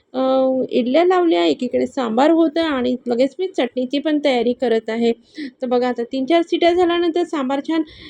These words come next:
हे घट्ट झाला होता, तर मी पाणी टाकून त्याला छान उकळू दिलेलं आहे. आता बघा ही स्पेशल चटणी आहे, याच्यामध्ये ओलं नारळ फ्रेश घेतला आहे आणि आपल्याला ही जी रोस्टेड डाळ असते, जेव्हा आपण चिवड्यामध्ये टाकते, ती डाळ घ्यायची आहे,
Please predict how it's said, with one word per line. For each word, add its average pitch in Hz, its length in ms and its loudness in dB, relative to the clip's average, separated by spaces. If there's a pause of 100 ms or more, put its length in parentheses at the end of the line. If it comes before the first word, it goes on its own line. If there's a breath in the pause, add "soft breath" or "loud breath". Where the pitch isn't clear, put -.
(160 loud breath)
हे 285 120 2 (340)
घट्ट 269 260 0
झाला 349 280 4
होता, 349 300 0
तर 339 140 -8
मी 285 240 0
पाणी 262 280 -2
टाकून 339 260 0
त्याला 320 200 0 (100)
छान 349 300 0
उकळू 370 300 4
दिलेलं 339 360 2
आहे. 349 220 0 (460 loud breath)
आता 269 200 -2
बघा 302 280 4
ही 330 280 2
स्पेशल 339 560 -2
चटणी 349 340 0
आहे, 349 80 0
याच्यामध्ये 302 400 2
ओलं 254 360 4
नारळ 247 380 4
फ्रेश 330 380 -2
घेतला 330 260 0
आहे 349 120 0 (640 loud breath)
आणि 269 340 2
आपल्याला 254 300 -2
ही 277 180 2
जी 269 220 0 (340)
रोस्टेड 254 500 2
डाळ 269 260 2
असते, 349 200 0
जेव्हा 302 220 0
आपण 269 200 -2
चिवड्यामध्ये 349 560 2
टाकते, 320 320 -2
ती 285 240 -6
डाळ 226 280 -2
घ्यायची 311 340 0
आहे, 320 100 -2